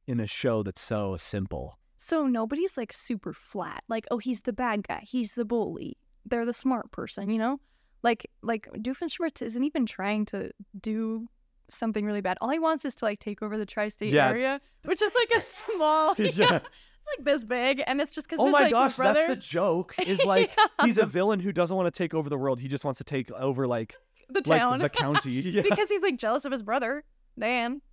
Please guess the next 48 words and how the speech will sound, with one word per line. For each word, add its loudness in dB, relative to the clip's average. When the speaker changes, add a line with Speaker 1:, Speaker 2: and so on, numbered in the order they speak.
Speaker 2:
who's -4
the -4
main 0
Speaker 1:
Really? 4
He -2
has 8
a 8
Speaker 2:
Yeah. 4
Speaker 1:
brother? 0
Speaker 2:
Yeah. 4
Speaker 1:
Oh 0
my 2
gosh. -2
I -6
mean, -2
we -2
need 0
to -2
watch -6
this. -4
Speaker 2:
Yeah, 2
you 0
do. -4
Speaker 1:
I 2
got 6
a 4
buddy 2
who -6
loves -6
it. -10
I -6
got 6
a 6
Speaker 2:
Everybody 4
Speaker 1:
buddy 2
Speaker 2:
loves 0
it. 4
Speaker 1:
and 0
his -4
wife 2
who -2
loves -2
it. -8
Speaker 2:
It's -4
a -4
good 0
show. -6
Speaker 1:
Yeah. 0